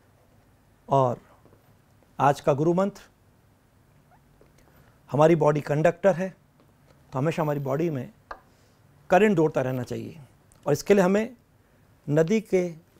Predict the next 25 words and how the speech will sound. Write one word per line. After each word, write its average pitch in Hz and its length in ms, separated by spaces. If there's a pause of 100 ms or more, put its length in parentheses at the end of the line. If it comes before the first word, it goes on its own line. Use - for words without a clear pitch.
(200)
बहते 156 280
हुए 170 80
पानी 180 320
की 214 140
तरह 143 300 (760)
न 151 80
कभी 143 260
हम 139 120 (100)
थकेंगे, 220 480 (640)
न 147 120
कभी 143 320
हम 127 240 (100)
थमेंगे, 202 500 (600)
न 202 80
कभी 151 260
हम 135 140
रुकेंगे 175 560 (380)
और 170 60
न 185 60
कभी 156 300
हटेंगे, 143 460 (560)
बस - 160
आगे 127 320
बढ़ते 123 280
रहेंगे। 117 380